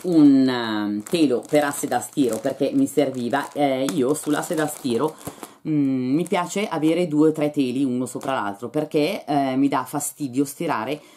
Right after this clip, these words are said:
sentendo il metallo del, dell'asse, e quindi lo imbottisco per bene e, eh, man mano che si rovinano li sostituisco piano piano, e quindi avevo bisogno, mi sono comprata un telo. Poi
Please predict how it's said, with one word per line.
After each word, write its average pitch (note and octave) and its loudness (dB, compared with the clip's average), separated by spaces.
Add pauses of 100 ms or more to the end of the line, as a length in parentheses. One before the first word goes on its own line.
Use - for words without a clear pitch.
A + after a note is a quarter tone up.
sentendo C3+ -2
il C#3 0
metallo G#2+ -2
del, F#2 -4
dell'asse, G2+ -6
e D3 -2
quindi C3+ -2
lo E3 0
imbottisco C3 -2
per D#3+ -2
bene C#3 -2 (340)
e, D#3 0
eh, B2+ 0
man C3+ 2
mano D3 -2
che C#3+ -4
si - -6
rovinano E3 2
li C#3 2
sostituisco B2+ -4
piano C#3+ 0
piano, B2 -2
e C#3+ -6
quindi A#2 -2
avevo A#2 -2
bisogno, G#2+ -2
mi C#3 0
sono G2 -6
comprata A2+ -6
un C3+ 0
telo. G2 -6 (1300)
Poi A3+ 4